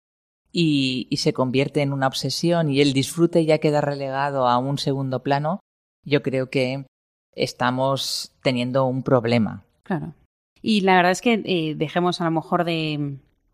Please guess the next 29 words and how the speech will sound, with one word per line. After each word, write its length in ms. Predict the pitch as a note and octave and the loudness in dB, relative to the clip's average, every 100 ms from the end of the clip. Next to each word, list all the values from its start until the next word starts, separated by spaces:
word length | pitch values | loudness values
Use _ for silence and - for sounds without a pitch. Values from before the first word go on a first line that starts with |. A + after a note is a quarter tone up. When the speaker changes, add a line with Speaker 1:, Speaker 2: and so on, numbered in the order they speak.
| _ _ - | _ _ -8
Speaker 2:
de 100 | E3 | 0
tener 200 | E3+ F3 | 2 2
esa 200 | F3 F#3 | 0 0
mirada 320 | F3 F3 D#3+ | 2 2 4
tan 140 | F3 | 4
humana, 580 | F3 F#3 G#3 G3 C#3+ C#3 _ _ _ _ - | 4 2 2 2 -2 -6 _ _ _ _ -4
eh, 320 | D3+ D3 C#3+ | -2 -2 -2
frente 340 | C#3 D#3 D3 | -2 -2 0
a 40 | D3+ | 0
nosotros 420 | D3+ D3+ D#3+ D3+ | 0 0 -2 2
mismos, 400 | F#3 - C#3+ C3+ | 0 2 -2 -2
que 140 | - C3+ | -4 -2
los 160 | C#3+ | -2
cánones 480 | - D3 D3+ D3+ D3+ | 0 0 0 -2 0
que 100 | D#3 | 0
hay 140 | D3 | 0
por 180 | C#3+ D3 | 2 2
ahí 140 | D3 D3+ | 2 2
por 140 | D#3 | 2
el 100 | D3+ | 2
mundo, 340 | D#3+ E3 E3+ E3 | 4 4 4 4
pues 200 | D#3 - | 2 2
es 140 | C#3 | -2
eso, 280 | B2+ B2+ B2+ | -2 -2 -2
es, 440 | B2+ - - - - _ _ | -2 -4 -6 -10 -18 _ _
son 200 | - D3 | -4 -2
economía, 480 | D3 D3 C#3 C#3+ C3+ | 0 0 0 -2 -4
pura 220 | C#3 D3 | -4 -4
economía. 560 | C#3 D3 D3 D3 D3+ | -4 -4 -2 -4 -6